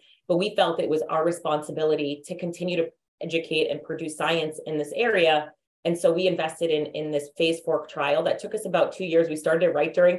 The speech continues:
covid. Um, luckily, it didn't impact enrollment because there were so many of these patients that physicians were able to enroll. It enrolled about thirty-five patients, and we, we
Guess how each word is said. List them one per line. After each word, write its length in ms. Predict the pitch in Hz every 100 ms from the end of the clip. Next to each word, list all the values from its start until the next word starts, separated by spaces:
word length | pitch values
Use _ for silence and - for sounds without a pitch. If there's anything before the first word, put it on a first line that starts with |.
| -
covid. 420 | 156 156 175 185 - _ _ -
Um, 280 | 160 147 160
luckily, 440 | 170 170 190 185
it 100 | 170
didn't 380 | 170 180 185 -
impact 420 | 175 - 156 -
enrollment 540 | 160 143 151 170 -
because 340 | - - 151 151
there 180 | 156 147
were 200 | 151 170
so 200 | - 160
many 220 | 151 151
of 80 | 147
these 160 | 143
patients 460 | - 147 143 143 -
that 180 | 135 -
physicians 440 | 147 151 160 151
were 120 | 147
able 260 | - 156 147
to 180 | - 160
enroll. 500 | 143 147 143 165 - - _ _ -
It 80 | 185
enrolled 380 | 185 185 202
about 280 | - 214 -
thirty-five 720 | - 165 214 202 180 170 -
patients, 540 | - 156 139 147 165 - _ _ -
and 180 | 170 175
we, 280 | 190 185 -
we 460 | 196 208 196 185